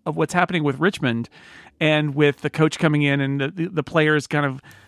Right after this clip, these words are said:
uh, around him, that's what a sports movie is. A great sports movie is like that. It is, it, it's not about you loving the sport. It's about the drama that ensues from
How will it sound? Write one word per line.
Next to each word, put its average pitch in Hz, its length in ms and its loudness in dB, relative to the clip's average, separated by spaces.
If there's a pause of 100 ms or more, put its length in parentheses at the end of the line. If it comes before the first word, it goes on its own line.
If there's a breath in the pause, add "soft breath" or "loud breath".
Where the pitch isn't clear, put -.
(140 soft breath)
uh, 147 220 -2
around 160 260 4
him, 165 60 0
that's 240 240 -4
what 220 140 6
a 170 60 2
sports 185 320 0
movie 139 400 0
is. 147 280 4
A 131 60 -4
great 131 280 0
sports 143 340 -2
movie 98 340 -6
is 139 140 -2
like 147 260 0
that. 113 200 -2
It 143 120 -2
is, 156 240 2 (420 soft breath)
it, 185 180 2
it's 170 220 2
not 202 200 4
about 170 340 4
you 160 460 0
loving 156 320 2
the 135 80 -2
sport. 156 520 -2
It's 160 180 -2
about 143 360 2
the 139 120 -2
drama 160 440 2
that 143 160 2
ensues 139 560 2
from 139 420 0